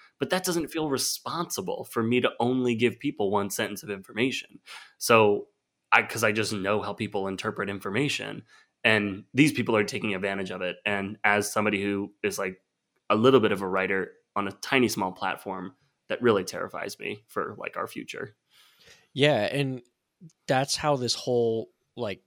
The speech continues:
Speaker 2: the Gateway Pundit is set up. And these other sites, too, that we've talked about, there really isn't that much meat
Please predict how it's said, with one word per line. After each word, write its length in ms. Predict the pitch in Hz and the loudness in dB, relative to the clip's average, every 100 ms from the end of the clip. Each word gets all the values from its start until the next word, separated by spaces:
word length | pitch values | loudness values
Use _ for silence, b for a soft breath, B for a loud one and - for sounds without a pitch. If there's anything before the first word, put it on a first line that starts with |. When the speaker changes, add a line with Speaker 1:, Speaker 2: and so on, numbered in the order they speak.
| - | -10
Speaker 2:
the 140 | 123 | -10
Gateway 440 | 101 110 107 113 101 | -8 -10 -6 -6 -8
Pundit 420 | - 110 110 113 | -12 -10 -10 -10
is 140 | 101 | -8
set 180 | - 104 | -6 -4
up. 240 | 98 117 _ | -6 -8 _
And 120 | 175 | -4
these 160 | 214 175 | -2 0
other 400 | 180 220 165 - _ - | 0 0 -2 -4 _ -6
sites, 400 | - 127 107 - | -4 -4 -4 -2
too, 200 | - 214 | -2 -2
that 140 | 117 87 | -4 -8
we've 160 | 98 | -10
talked 280 | - 117 - | -8 -8 -8
about, 360 | 107 90 92 B B B - | -8 -8 -10 B B B -4
there 80 | 151 | -4
really 380 | 131 143 190 | 2 2 2
isn't 220 | 120 113 104 | 0 -2 -6
that 120 | 107 | -8
much 240 | 110 - | -8 -8
meat 360 | 101 120 170 | -6 -6 -6